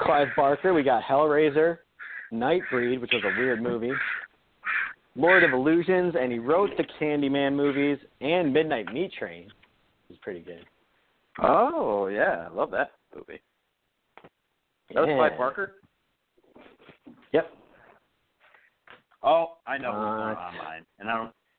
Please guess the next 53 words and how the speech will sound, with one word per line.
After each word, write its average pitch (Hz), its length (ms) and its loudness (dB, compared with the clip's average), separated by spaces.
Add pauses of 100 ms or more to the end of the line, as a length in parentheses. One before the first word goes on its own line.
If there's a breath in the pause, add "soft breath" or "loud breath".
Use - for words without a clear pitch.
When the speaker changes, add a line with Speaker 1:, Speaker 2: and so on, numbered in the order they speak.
Speaker 2:
I 117 80 -2
don't, 165 260 2
I 147 60 0 (100)
don't 170 180 -4
even 175 180 -8 (100)
care 131 220 0
what 117 240 -2
else 113 240 -2
you 104 80 -12 (120)
say. 95 280 -6 (320)
Even 123 220 -4
though 123 260 0 (100)
some 123 180 2
of 113 80 -4
his 104 140 -6
later 104 360 4
Speaker 1:
<laughs> - 0 -
Speaker 2:
movies 107 340 -2
haven't 101 260 0
always 98 400 2
been 107 120 -2
the 85 180 -4
best, 104 180 2 (540)
I, 104 120 2 (180)
every 127 200 -4 (100)
time 139 240 -4
he 131 80 -12
comes 120 220 -8
out 117 160 0
with 135 120 -12
a 143 40 -12
movie, 156 420 -10 (140)
if - 140 -10
I 117 180 2
find 143 240 0
out 143 180 0
that 147 140 -14
he's 156 180 -16
directing 151 460 -10
a - 20 -14
movie, 82 420 -12 (440)
I 117 120 2
will 113 300 2
watch 98 220 2 (120)
that 87 160 -6
movie 165 340 -4
Speaker 1:
Hmm. - 80 -18
Speaker 2:
because 90 280 -4 (100)
his 90 200 -2
other 92 400 2
ones 82 280 -8
were 90 100 -2
great, 78 280 0